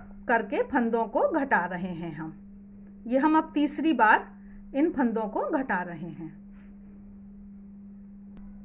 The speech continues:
अब हमारे पास ये काफ़ी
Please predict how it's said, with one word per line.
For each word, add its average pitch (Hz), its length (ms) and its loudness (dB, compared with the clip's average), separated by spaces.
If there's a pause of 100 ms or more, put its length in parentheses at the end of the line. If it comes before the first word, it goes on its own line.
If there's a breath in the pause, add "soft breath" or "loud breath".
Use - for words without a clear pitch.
(2250 loud breath)
अब 330 160 4
हमारे 294 360 4
पास 262 440 2
ये 320 140 0
काफ़ी 285 420 2